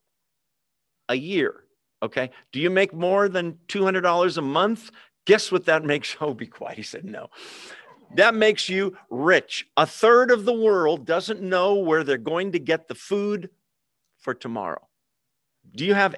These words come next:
any food in your house? By world standards,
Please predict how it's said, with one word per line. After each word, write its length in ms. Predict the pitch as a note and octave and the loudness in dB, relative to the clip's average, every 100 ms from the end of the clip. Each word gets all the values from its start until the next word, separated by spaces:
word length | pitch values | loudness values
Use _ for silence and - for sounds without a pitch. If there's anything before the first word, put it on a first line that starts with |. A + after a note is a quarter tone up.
| _ | _
any 300 | F3 G3 A3 | 0 2 2
food 400 | A3 G#3 G#3 G#3 | 0 0 0 2
in 80 | G3 | 0
your 140 | F#3 F3+ | 0 0
house? 340 | F#3 G3 - - - _ | 0 -2 -6 -16 -20 _
By 240 | G#2+ D3 C#3+ | 0 2 2
world 460 | C3+ D3+ F#3+ A3+ | 2 0 2 0
standards, 640 | - - A3+ F#3 B2 B2+ | -4 -2 -2 0 -2 -2